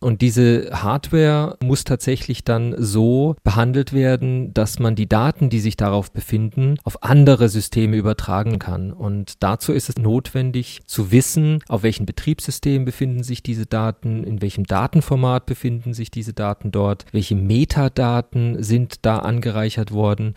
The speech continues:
Und dann muss man dafür Sorge tragen, dass über die Jahre hinweg diese Daten von einem Format ins nächste migriert werden können, sodass die dann auch später noch in hundert Jahren von irgendeiner Art von Software oder Betriebssystem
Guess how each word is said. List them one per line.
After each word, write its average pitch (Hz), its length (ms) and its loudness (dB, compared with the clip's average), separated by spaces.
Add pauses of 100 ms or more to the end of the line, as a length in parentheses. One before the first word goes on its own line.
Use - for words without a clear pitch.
Und 123 240 0
dann 123 220 6
muss 156 220 0
man 139 100 0
dafür 127 220 0
Sorge 107 320 -2
tragen, 110 400 -4
dass - 160 -4
über 143 300 0
die 120 200 -8
Jahre 113 380 -2
hinweg 120 580 -2 (140)
diese 110 220 -6
Daten 110 640 -2 (100)
von - 160 -8
einem 127 400 0
Format 101 500 -4
ins - 240 -8
nächste 117 720 -2
migriert 120 600 2
werden 87 320 0
können, 101 460 -2
sodass 107 360 -2
die 117 120 -2
dann 120 160 0
auch 113 100 -2
später 131 680 0 (100)
noch 104 180 -2
in 90 140 -2
hundert 127 280 2
Jahren 107 400 2
von 185 200 -6
irgendeiner 120 580 0
Art 98 180 -2
von 101 200 -2
Software 110 640 -2
oder 90 240 -2
Betriebssystem 107 920 -4